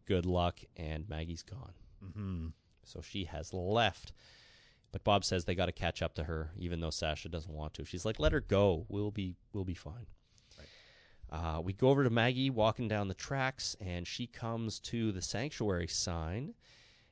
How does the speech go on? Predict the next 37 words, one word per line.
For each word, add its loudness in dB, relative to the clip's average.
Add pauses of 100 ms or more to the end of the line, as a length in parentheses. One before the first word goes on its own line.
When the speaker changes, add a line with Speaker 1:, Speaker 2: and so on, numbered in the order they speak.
(280)
Speaker 1:
And, -2
uh, 4
a 2
walker 2
stumbles 0
up, 0
she -10
kills 0
it, 0
and -6
starts -4 (140)
digging 4
around 4
in 0
its -4
stomach -6
guts. -14 (140)
Speaker 2:
Yeah, -4 (840)
for -2
ink. -2 (640)
Speaker 1:
Yeah, 4
which 6
I 6
didn't 2
realize 6
at -12
the -20
time, -2
but -4
she's -4
gonna -2
use 0
that -2
to -4
write -2
a -4
message. -6